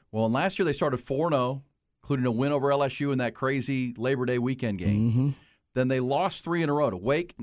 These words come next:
Speaker 1: N.C. State, and Clemson, and they were four and three, but they didn't lose again. They didn't lose again. They beat, they, they won, they won out and beating, included beating Oklahoma in the Camping World Cheez-Its Bowl.
Speaker 2: Oklahoma.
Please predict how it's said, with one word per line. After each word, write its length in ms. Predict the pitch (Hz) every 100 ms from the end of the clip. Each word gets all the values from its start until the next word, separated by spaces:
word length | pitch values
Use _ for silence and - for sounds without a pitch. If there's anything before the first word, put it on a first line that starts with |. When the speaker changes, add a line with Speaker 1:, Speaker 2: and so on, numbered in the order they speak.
| 107
Speaker 1:
N.C. 360 | 147 156 165 156
State, 260 | - 151
and 100 | 120
Clemson, 560 | 107 143 165 110 101 98 - _ _ _ _ _ -
and 80 |
they 60 | 120
were 100 | 123
four 280 | - 165 160
and 80 | 123
three, 180 | 160 147
but 100 | 127
they 100 | 131
didn't 200 | 160 147
lose 180 | 156
again. 300 | 120 139 147 - _ _ _ -
They 100 | 120
didn't 200 | 151 147
lose 180 | 147
again. 320 | 117 147 135 82
They 100 | 117
beat, 200 | 117 127 - -
they, 160 | 123
they 160 | 117 123
won, 360 | 117 151 143
they 100 | 120
won 180 | 131 156
out 160 | 156 143
and 80 | 120
beating, 300 | 147 135 127
included 260 | 110 165 151
beating 220 | 139 127
Oklahoma 560 | 139 143 127 156 131 117 _ _ _ -
in 80 | 110
the 80 |
Camping 480 | 110 160 151 143 131
World 420 | 117 160 151 110 - _ -
Cheez-Its 440 | - 196 147 -
Bowl. 300 | 98 107 98
Speaker 2:
Oklahoma. 840 | 123 127 139 135 104 143 69 120